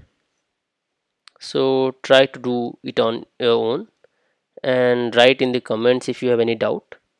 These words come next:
On the similar way, try to match the lines that end with a string,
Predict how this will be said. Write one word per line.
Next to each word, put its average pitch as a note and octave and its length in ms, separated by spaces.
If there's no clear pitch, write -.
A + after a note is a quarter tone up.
On G3+ 160
the A3 100
similar E3 400
way, D3 200
try D#3 220
to D3 400
match C3 320
the C3 160
lines A#2+ 480
that C3 460
end E3 220
with D3+ 100
a A#2+ 120
string, G#3+ 300